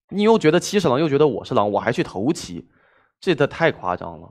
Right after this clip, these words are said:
我都想直接归四，但毕竟一三对跳了，是肯定有狼。那四号可以犯错，好吧，所以就拉一三P K没了。我觉得十二是狼，我说实话，我三我都不觉得你能读到十二，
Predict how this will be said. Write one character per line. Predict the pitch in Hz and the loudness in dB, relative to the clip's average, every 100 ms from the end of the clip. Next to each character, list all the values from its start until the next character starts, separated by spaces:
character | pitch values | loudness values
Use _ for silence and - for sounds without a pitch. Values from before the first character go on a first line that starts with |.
| - | -8
我 | 104 | -2
都 | 120 | -2
想 | 156 101 | 0 -2
直 | - | -2
接 | 107 131 | -2 -2
归 | 131 | -2
四， | 143 - | -4 -2
但 | 101 123 | -2 -2
毕 | 151 | -4
竟 | 127 104 | -4 -4
一 | 101 | -6
三 | 101 | -6
对 | 101 95 | -6 -8
跳 | 104 90 | -8 -10
了， | |
是 | 98 | -12
肯 | 98 92 | -14 -10
定 | 110 | -10
有 | 107 | -10
狼。 | - - _ _ _ _ _ | -16 -20 _ _ _ _ _
那 | 123 | -6
四 | 113 131 | -4 -2
号 | 117 98 85 - _ | 0 0 -2 -12 _
可 | - - 110 | -18 -4 -2
以 | 156 98 | 0 -2
犯 | 107 90 | -6 -6
错， | - 85 87 _ _ | -10 -20 -20 _ _
好 | 90 | -20
吧， | 87 _ _ _ _ | -20 _ _ _ _
所 | _ 107 | _ -6
以 | 95 | -4
就 | 95 | -4
拉 | 90 87 | -6 -6
一 | 87 | -8
三 | 87 | -14
P | 87 85 | -16 -18
K | - 90 _ _ - | -20 -20 _ _ -14
没 | 104 143 | -6 -4
了。 | 135 - | -4 -6
我 | 98 | -10
觉 | 98 | -4
得 | 113 110 - _ _ _ _ _ - | -2 -2 -6 _ _ _ _ _ -14
十 | - | 0
二 | 110 123 | 2 2
是 | - 127 | 0 -6
狼， | 82 - _ _ _ _ _ _ _ - | -6 -10 _ _ _ _ _ _ _ -8
我 | 135 | -4
说 | 151 233 | 0 2
实 | 254 | 2
话， | 170 | 4
我 | 127 98 | 4 2
三 | - 170 | -2 -2
我 | 180 | 0
都 | 104 | -2
不 | 143 | -2
觉 | 131 107 | -2 -2
得 | |
你 | 113 | -4
能 | 92 90 | -8 -10
读 | 104 | -8
到 | 98 101 | -6 -6
十 | - | -8
二， | 85 95 | -8 -8